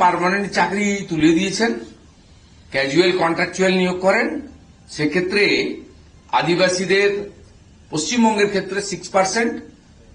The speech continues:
তফসিলিদের বাইশ পার্সেন্ট। তারা বঞ্চিত হচ্ছেন, এসসি এবং এসটিরা। এটা বারে বারে বলেছি। আপনি খাদ্য দপ্তরে পনেরো হাজার টাকা বেতনের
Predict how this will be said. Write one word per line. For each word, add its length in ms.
তফসিলিদের 720
বাইশ 220
পার্সেন্ট। 380
তারা 240
বঞ্চিত 340
হচ্ছেন, 280
এসসি 220
এবং 140
এসটিরা। 360
এটা 200
বারে 220
বারে 140
বলেছি। 260
আপনি 200
খাদ্য 260
দপ্তরে 400
পনেরো 360
হাজার 200
টাকা 220
বেতনের 500